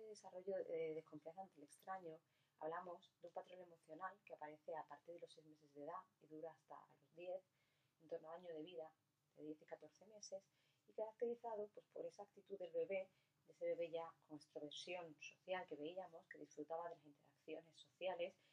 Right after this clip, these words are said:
como una reacción circular, eh, secundaria, que sonreía y que participaba, y ahora, eh, al tener una experiencia mucho más cercana de una figura estable de apego, al conocer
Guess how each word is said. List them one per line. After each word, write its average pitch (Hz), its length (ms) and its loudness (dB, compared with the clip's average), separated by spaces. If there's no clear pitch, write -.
como 156 180 0
una 151 100 0
reacción 151 380 -6
circular, 151 480 -2
eh, 151 320 2
secundaria, 156 800 2
que - 80 -18
sonreía 151 540 -2
y 175 60 -2
que 190 100 -8
participaba, 202 720 0
y 226 60 0
ahora, 220 300 0
eh, 160 400 4
al 156 200 2
tener 175 240 4
una 214 120 2
experiencia 202 540 4
mucho 175 280 -6
más - 160 -14
cercana 185 480 -4
de 156 60 0
una 156 140 -2
figura 147 340 -2
estable 147 340 -6
de 139 80 -10
apego, 190 420 0
al 165 140 2
conocer 165 540 6